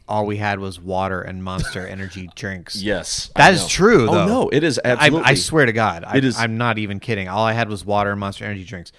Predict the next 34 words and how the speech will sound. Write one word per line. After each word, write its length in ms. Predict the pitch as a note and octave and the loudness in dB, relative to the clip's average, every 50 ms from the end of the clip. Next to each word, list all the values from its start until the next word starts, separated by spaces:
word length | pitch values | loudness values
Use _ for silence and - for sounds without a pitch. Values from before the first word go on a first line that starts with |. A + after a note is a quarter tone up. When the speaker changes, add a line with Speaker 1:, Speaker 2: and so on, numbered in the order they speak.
| _ _ - | _ _ -6
Speaker 2:
Yeah. 220 | G#2 F#2 - - - - _ | -4 -4 -4 -6 -10 -2 _
Speaker 1:
By 160 | - D#3 F3+ | 6 6 8
the 80 | F3+ D#3+ | 8 6
way, 200 | D3+ C3+ A2 - - - _ _ - | 4 4 2 0 -6 -14 _ _ -2
I 80 | B2 | 0
had 80 | D#3 E3+ | 0 2
my 140 | E3 C#3 A#2+ | 0 -2 -2
first 460 | - - - E3 E3+ E3+ - - - _ _ | -2 0 2 2 2 2 0 -4 -8 _ _
ever 260 | C#3 C#3 C#3 B2+ B2+ A#2+ | 0 2 2 2 2 0
Monster 360 | A2+ A2+ A2+ A#2 - - C3 | 0 0 -2 -2 -2 -4 -6
Energy 340 | A#2 A2+ A2+ A2 G#2 A2 G#2 | -4 -4 -4 -4 -4 -6 -6
drink 380 | G2+ A#2 A2 G#2+ - - - _ | -6 -6 -6 -6 -8 -12 -14 _
at 200 | - A#2 G#2+ - | -6 -6 -4 -2
this 280 | - A#2+ A#2 - - - - _ _ - - | -2 -2 -2 -2 -4 -8 -10 _ _ -10 -8
for 40 | A2 | -8
this 200 | G2+ A2 G#2 - | -6 -6 -8 -8
podcast 540 | - - A2 G#2 G2+ - - G#2+ G2+ - - | -6 -6 -4 -4 -4 -4 -6 -6 -6 -6 -6
last 320 | G#2 G#2 A2 G#2+ - - | -4 -2 -2 -4 -4 -6
year 140 | G2+ F2 F#2+ | -8 -10 -10
'cause 120 | - - | -10 -6
I 60 | G2 G2 | -4 -4
was 100 | F#2 F2+ | -2 -2
so 80 | F#2 | -4
Speaker 2:
Mm-hmm. 40 | F#2+ - - | -4 -6 -6
Speaker 1:
tired. 200 | G2 F#2 F#2 F#2 - - - - - | -6 -6 -6 -8 -10 -14 -20 -12 -6
I 60 | A2 | -2
had 100 | A#2+ B2 | -2 -2
my 140 | A#2 A2 G#2+ | 0 -2 -4
second 440 | G#2 - - C#3 C3+ C3 - A#2 G#2+ | -4 -2 -2 -2 -2 -2 -2 -4 -4
ever 260 | G#2+ G#2+ G2+ G2+ G2 | -4 -2 -2 -4 -6
Monster 340 | G2 G2+ G2 G2+ - - G#2+ | -6 -6 -6 -8 -8 -8 -10
Energy 360 | G2 G2+ G2+ G2+ G2 G2+ G#2 | -10 -8 -8 -6 -6 -8 -8
drink 220 | F#2 F#2+ G#2 G2 F#2 | -8 -6 -2 0 0
Speaker 2:
Yes. 400 | E2 D2 - - - - - | 0 0 -2 -6 -12 -14 -16